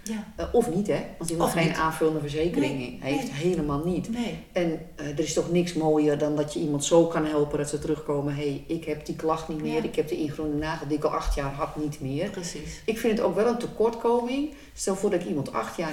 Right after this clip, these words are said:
Speaker 2: help en die komt er dan via de buurvrouw achter dat er een beugel voor gemaakt kan
Speaker 1: Ja,
Speaker 2: worden.
Speaker 1: precies,
Speaker 2: Wat zegt dat
Speaker 1: precies.
Speaker 2: dan over mij als
Speaker 1: Ja, ja, zeker. Maar ik vind het
Speaker 2: ondernemer
Speaker 1: heel
Speaker 2: of
Speaker 1: bijzonder
Speaker 2: verlener?
Speaker 1: dat mensen, eh,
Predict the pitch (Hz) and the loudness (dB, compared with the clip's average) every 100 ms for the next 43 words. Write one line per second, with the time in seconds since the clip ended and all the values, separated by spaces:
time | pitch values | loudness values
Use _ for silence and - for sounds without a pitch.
0 | 143 180 247 - - 170 175 175 165 151 | -2 2 0 -2 -8 -6 -4 -2 -2 -2
1 | 147 135 - 190 147 127 135 202 233 226 | -4 -6 -2 2 2 2 0 2 2 0
2 | 220 - - 185 175 - - - 165 160 | 0 0 -2 -2 -2 -4 -16 -6 -2 -2
3 | 151 143 143 143 - - 147 135 131 - | -2 0 0 0 -4 -6 -4 -6 -6 -8
4 | 180 180 170 - - 175 170 156 151 - | -4 -2 -4 -6 -12 -8 -8 -10 -12 -10
5 | 160 175 147 160 143 143 135 135 139 143 | -6 -4 -4 -4 -4 -2 -2 -2 -2 -2
6 | 147 147 - - 175 156 - - - 190 | -2 -2 -4 -4 -4 -4 -8 -12 -4 -2
7 | 185 170 165 165 180 - - 165 151 143 | -2 0 -2 -2 -6 -8 0 2 2 2
8 | 139 247 269 214 220 240 285 240 208 214 | 2 2 2 2 2 2 2 2 2 4
9 | 214 220 202 202 196 - | 4 4 2 0 -4 -4